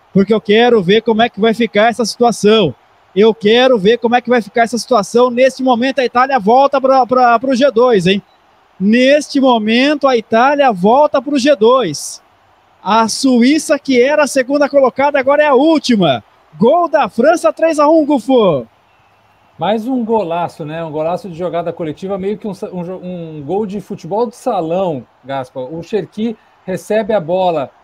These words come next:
Speaker 2: na intermediária, levanta a cabeça e vê que não tem muito o que fazer. Aí ele passa pro Gurri, que tá de costas pro gol, fazer o pivô. E o Gurri faz aquele clássico pivô de centroavante de futsal, né? Segura a bola, espera o cara chegar e entrega pra ele entrar rasgando na área.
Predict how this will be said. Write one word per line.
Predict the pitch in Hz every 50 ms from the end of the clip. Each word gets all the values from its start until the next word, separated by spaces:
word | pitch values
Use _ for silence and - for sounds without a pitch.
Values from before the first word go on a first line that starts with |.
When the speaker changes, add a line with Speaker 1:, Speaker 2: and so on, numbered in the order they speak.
| _ _ -
Speaker 2:
na | 156 165
intermediária, | 180 - - 190 185 180 180 160 135 156 165 180 208 214 202 180 156 143
levanta | 147 165 170 139 135 190 226 220 - 220
a |
cabeça | - 202 170 151 147 185 214 220 - - 190 160 143
e | - 202 190
vê | 170 214 220
que | 220 -
não | 226 226 220
tem | - 247 233 226
muito | 226 240 240 254
o | 220
que | _ 220
fazer. | _ 240 214 170 151 175 165 147 - _ _ _ _ _ _ _
Aí | 175 190 226
ele | 247 269
passa | - _ 233 254 254 254 285
pro | 226 - 262
Gurri, | 247 220 233 208 214 233
que | 220 - 220
tá | - - 214
de | 226 208 226 -
costas | _ - 202 226 240 220 - 214 170 -
pro | _ 170 160
gol, | 139 143 202 220 220
fazer | - 220 202 175 202 247
o | 262
pivô. | 247 - 277 233 156 143 185 202 202 170 - _ _ _ _ _ _ _ -
E | 196
o | 190
Gurri | 185 202 208 262
faz | 254 277 254 247
aquele | 240 226 _ 254 254 254 226
clássico | - _ 247 240 269 269 269 - 277 - - 254
pivô | - - 240 208 160 139 156 208 226 226
de | 185 190
centroavante | - - 220 220 214 196 180 175 208 208 -
de | 202 180
futsal, | - _ 208 185 _ - - - 190 190 185 175
né? | 165 160 160 143 _ _ _
Segura | _ _ - 208 170 151 220 262 277 254
a | 208
bola, | 151 131 180 214 233 240 226
espera | 196 - _ - 214 240 254
o | 233
cara | 240 233 233 233 208
chegar | - - 196 170 156 185 196 220 240
e | 247
entrega | 220 226 - 208 220 214 233
pra | - - 202
ele | 196 208 220 233
entrar | 220 190 - 214 208
rasgando | 196 233 220 170 147 139 165 214 233 220 214
na | 202 190
área. | 170 170 180 196 208 208 208